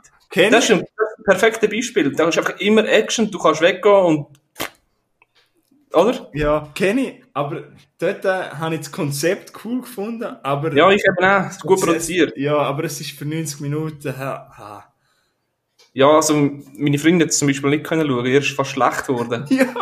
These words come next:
Speaker 1: das ist schon so, ja.
Speaker 2: <laughs>
Speaker 1: Es wäre cool für so zehn Minuten Kurzfilm oder so.
Speaker 2: Mhm.
Speaker 1: Aber,
Speaker 2: Für
Speaker 1: äh,
Speaker 2: auf, irgendwo
Speaker 1: ja.
Speaker 2: auf YouTube aufladen oder so, ja, ja.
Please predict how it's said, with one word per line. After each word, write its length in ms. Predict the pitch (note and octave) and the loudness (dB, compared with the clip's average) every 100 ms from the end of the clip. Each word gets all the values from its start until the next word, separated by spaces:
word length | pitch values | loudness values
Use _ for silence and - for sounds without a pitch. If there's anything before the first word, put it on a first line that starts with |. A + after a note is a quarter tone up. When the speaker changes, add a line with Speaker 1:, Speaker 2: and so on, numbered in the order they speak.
| D#4 F4+ | -4 -4
Speaker 1:
das 140 | F4 | -6
ist 340 | F4 - - | -8 -12 -14
schon 100 | - | -14
so, 220 | - B2+ B2 | -14 -12 -10
ja. 180 | B2+ C3+ - - A#3 | -12 -10 -10 -2 0
Speaker 2:
<laughs> 220 | F3+ - - - | 0 -4 -14 -8
Speaker 1:
Es 160 | - F3 | -2 2
wäre 200 | D#3+ C#3+ | 2 2
cool 140 | E3+ D3+ | -2 -2
für 140 | D3 | -4
so 240 | C#3+ D3 C#3+ | -6 -6 -6
zehn 240 | D3+ D3 | -4 -4
Minuten 360 | C#3+ D3 C#3 C#3 | -4 -8 -8 -8
Kurzfilm 540 | D#3+ E3+ - F3 E3+ | -6 -8 -8 -8 -6
oder 160 | F3 D#3+ | -6 -6
so. 340 | D3 D#3 D#3 | -8 -4 -2
Speaker 2:
Mhm. 340 | D#3 E3 F#3+ - _ _ _ _ B2 | -2 -2 -4 -8 _ _ _ _ -14
Speaker 1:
Aber, 240 | B2 B2+ | -6 -2
Speaker 2:
Für 100 | B2+ | 0
Speaker 1:
äh, 180 | B2+ B2 | 0 0
Speaker 2:
auf, 120 | A#2 - _ | -4 -10 _
irgendwo 300 | C3 C3+ C3 | -2 0 0
Speaker 1:
ja. 40 | |
Speaker 2:
auf 100 | B2+ | -2
YouTube 320 | C#3+ D#3+ - D#3+ | -2 -4 -2 -4
aufladen 460 | D#3 D3+ C#3+ D3 D3 | 2 0 0 -4 -4
oder 120 | D3 | -6
so, 160 | B2+ A#2 | -6 -6
ja, 120 | C3+ | -4
ja. 160 | C#3 | -4